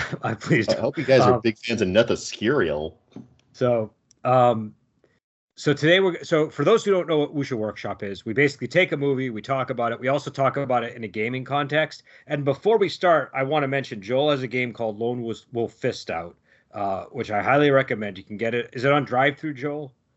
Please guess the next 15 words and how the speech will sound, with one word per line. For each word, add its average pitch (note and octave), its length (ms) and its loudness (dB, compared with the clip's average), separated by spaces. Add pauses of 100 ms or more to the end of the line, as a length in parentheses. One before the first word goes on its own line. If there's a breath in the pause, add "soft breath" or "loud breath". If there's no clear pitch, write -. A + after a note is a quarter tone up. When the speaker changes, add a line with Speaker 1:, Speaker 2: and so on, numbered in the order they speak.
(140)
Speaker 2:
Yeah, G2+ 220 4
right C3 140 6
now C3+ 160 4
it's - 100 -2
on G#2+ 160 2
Drive-Thru, G2+ 460 2
and G2 80 2
I've F#2 120 0
got A2 120 6
a F2+ 100 4
version F#2+ 260 -2
of F2 100 -2
it E2 60 -4
on, D2+ 220 -4
uh, C#2 160 -4